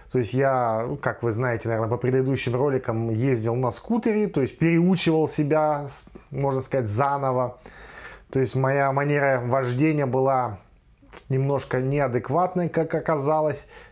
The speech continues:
То есть я был немножко так, ну, как-то, как, ну, рисковат, скажем так, на перекрестках, на светофорах.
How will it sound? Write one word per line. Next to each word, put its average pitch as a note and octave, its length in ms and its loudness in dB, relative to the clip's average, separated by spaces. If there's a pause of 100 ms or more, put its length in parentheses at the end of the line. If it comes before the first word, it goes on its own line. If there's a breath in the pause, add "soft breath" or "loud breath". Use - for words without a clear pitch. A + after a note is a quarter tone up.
(120)
То B2+ 100 0
есть A#2 160 -4
я C3+ 200 2
был B2+ 260 0
немножко C3 480 -2
так, - 280 -6
ну, C#4+ 300 -2 (100)
как-то, G#3+ 400 0
как, F3+ 320 -2
ну, A#3 140 0
рисковат, E3+ 800 0
скажем A2 400 -2
так, G#2+ 340 -6
на D3 80 -2
перекрестках, D3+ 800 0
на B2+ 100 -2
светофорах. C3+ 680 -4